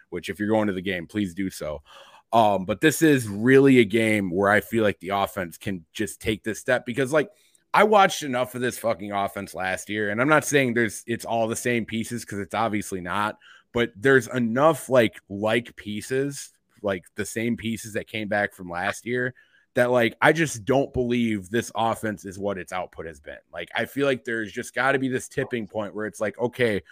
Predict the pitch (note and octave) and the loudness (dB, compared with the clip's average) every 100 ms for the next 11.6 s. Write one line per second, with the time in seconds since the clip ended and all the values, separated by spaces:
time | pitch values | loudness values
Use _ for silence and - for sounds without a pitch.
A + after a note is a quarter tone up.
0 | - _ F#2+ C#3+ E3 G3 E3+ D3+ A2 A2 | -20 _ 6 8 8 6 4 2 2 0
1 | G#2+ G#2 G2 F#2 F#2+ F2+ F#2+ F2 D#2 E2+ | -4 -6 -8 -8 -8 -6 -8 -10 -14 -14
2 | C2+ - G2 F#2+ F2+ F#2 - A#2 A#2+ E3 | -14 -16 -14 -12 -12 -14 -8 -6 -4 0
3 | D#3 A#2+ - A#2+ A#2+ E3 E3 A2+ - C3+ | 4 2 2 -6 0 2 2 2 -4 -4
4 | G#2 G#2+ - G#2 F2 E2+ - E2+ D2+ _ | -6 -10 -10 -14 -14 -16 -14 -14 -18 _
5 | _ _ - A2 G2 G2 A2 G2 G2 G#2+ | _ _ -6 -4 -4 0 0 0 -2 0
6 | G#2+ G2 F#2+ F2 - G2 - F2+ - E2 | 0 -2 -4 -6 -6 -6 -6 -12 -10 -12
7 | E2 - - - - A#2 C#3 C3+ - A2+ | -14 -16 -20 -10 0 4 4 4 4 4
8 | G2 F2 - - D3+ C#3 A2+ - A#2 A2+ | 4 -2 -10 8 10 10 8 0 -2 0
9 | G#2+ G#2 G#2+ G#2+ F#2+ F2 G2+ E2+ - G2 | 0 -2 -4 -4 -6 -8 -8 -8 -6 -6
10 | F2 E2 E2+ - - F#2+ E2+ F2+ F2+ E2+ | -6 -14 -18 -12 -6 -6 -6 -6 -6 -8
11 | E2+ E2+ G#2+ G2+ F2+ F2 | -10 -4 -2 -4 -8 -14